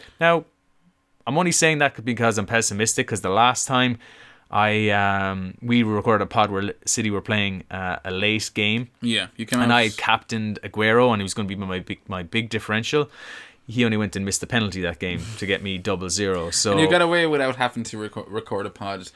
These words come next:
Speaker 2: you know, with that in, with that stress and trauma.
Speaker 1: Yeah.
Speaker 2: Uh, <laughs>
Speaker 1: And I think you could probably get away with it here now as well. And 'cause, uh, I, I just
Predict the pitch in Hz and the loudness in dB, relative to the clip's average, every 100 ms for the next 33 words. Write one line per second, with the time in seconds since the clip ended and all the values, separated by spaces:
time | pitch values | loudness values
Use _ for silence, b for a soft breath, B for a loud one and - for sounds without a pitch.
0 | b b b b b _ _ _ _ _ | b b b b b _ _ _ _ _
1 | 127 117 92 90 - 110 107 113 110 - | -2 -2 -2 -10 -8 -8 -4 0 0 -2
2 | - 104 90 80 - 107 113 _ - - | -10 -10 -10 -14 -8 -2 -2 _ -4 -4
3 | - 120 107 - 104 - 110 107 98 95 | 2 2 2 -2 -6 -2 0 0 -2 -6
4 | 92 117 117 90 95 - 180 - 196 220 | -2 2 4 4 2 2 2 4 4 6
5 | 233 208 180 - 170 160 147 143 139 123 | 6 4 2 2 4 6 6 8 6 4
6 | 110 120 113 107 101 101 104 98 98 - | 2 2 4 4 2 2 2 2 0 -6
7 | B B - 117 92 - 117 104 98 95 | B B 0 2 2 0 2 4 4 2
8 | - 101 - 107 123 143 - | -2 -4 0 -2 0 0 0